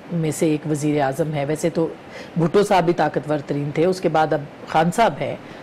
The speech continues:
जिनके पीछे पूरी बैक मौजूद है। वो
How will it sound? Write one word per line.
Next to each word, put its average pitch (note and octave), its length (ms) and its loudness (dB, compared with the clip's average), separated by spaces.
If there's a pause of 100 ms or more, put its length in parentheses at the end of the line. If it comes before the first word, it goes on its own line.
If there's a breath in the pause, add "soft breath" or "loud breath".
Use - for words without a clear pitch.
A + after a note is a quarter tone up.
(120 loud breath)
जिनके D#3+ 260 2
पीछे E3+ 300 0
पूरी F3+ 280 2
बैक D3 340 0
मौजूद D3+ 400 0
है। C3 140 -2 (400 loud breath)
वो C4+ 100 4